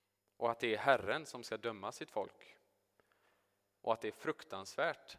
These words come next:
att falla i den levande Gudens händer.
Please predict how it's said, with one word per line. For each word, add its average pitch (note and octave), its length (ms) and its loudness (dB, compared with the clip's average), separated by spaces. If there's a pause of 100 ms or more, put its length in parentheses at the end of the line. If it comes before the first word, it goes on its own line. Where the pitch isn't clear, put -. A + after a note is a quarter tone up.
att - 140 -14
falla G2 460 4 (360)
i G#2+ 80 -8
den G2+ 200 -6
levande G2+ 480 -4
Gudens F#2+ 460 -10
händer. F#2 420 -8